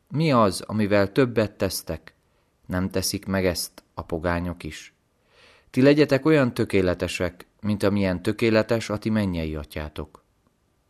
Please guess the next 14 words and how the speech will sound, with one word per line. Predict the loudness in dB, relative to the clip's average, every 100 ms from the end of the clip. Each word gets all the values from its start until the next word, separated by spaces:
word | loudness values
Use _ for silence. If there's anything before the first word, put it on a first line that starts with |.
| _ _ _ _ _ _ _ _ _ _
Elmélkedés. | -8 -6 -6 -8 -10 -10 -10 -14 -20 _ _ _ _ _ _ _ _ _ _ _ _ _ _
Jézus | 2 4 4 2
ismét | 0 2 0 2
a | 4
régi | 4 2 2
törvénnyel | 2 2 0 -2 -2
kezdi | -2 -2 -2 -4
tanítását: | -2 -2 -4 -6 -6 -6 -6 -8 -10
„Szeresd | -4 -2 -2 -4
fele | 0 2 4
barátodat, | 4 4 2 0 -2 -2 -2
és | -4
gyűlöld | -2 -2 0 -2 -2
ellenségedet.” | -6 -6 -6 -8 -8 -8 -8 -10 -14 -20